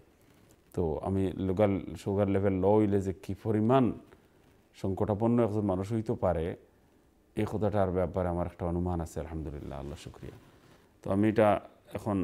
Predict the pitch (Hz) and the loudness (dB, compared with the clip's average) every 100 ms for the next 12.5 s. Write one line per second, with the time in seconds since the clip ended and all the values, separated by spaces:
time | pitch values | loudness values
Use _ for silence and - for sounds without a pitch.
0 | - - 113 135 120 127 113 113 - 123 | -2 0 6 6 6 4 2 0 0 2
1 | 110 104 107 101 95 95 98 110 107 98 | 2 2 0 0 0 2 2 2 2 -2
2 | 113 98 101 90 92 101 90 92 101 - | -4 -4 -4 -4 -4 -4 -4 -4 -4 -2
3 | 131 107 80 - - - - 101 - 113 | 2 2 0 -10 -20 -12 -6 -4 0 0
4 | 92 92 92 87 104 92 120 127 110 82 | 0 -2 -4 -4 -2 0 0 0 -2 -4
5 | 76 - _ _ _ _ _ _ - 110 | -6 -10 _ _ _ _ _ _ -10 -2
6 | 113 104 101 107 92 - - 98 90 95 | -2 -2 -2 0 -2 -4 -4 -2 -2 0
7 | 113 95 92 85 90 85 82 82 82 85 | 2 2 0 -2 -4 -2 -2 -4 -4 -6
8 | 90 82 - 80 80 82 80 80 85 - | -6 -8 -8 -6 -6 -4 -6 -6 -10 -12
9 | - - - - _ - - _ _ - | -16 -16 -20 -20 _ -20 -20 _ _ -4
10 | 85 - 87 85 85 104 92 92 95 101 | -4 -2 -2 0 0 0 0 0 2 2
11 | 101 92 95 92 90 95 - 85 80 78 | 2 0 -6 -6 -6 -8 -6 -6 -6 -10
12 | 76 71 - - - | -12 -12 -14 -16 -20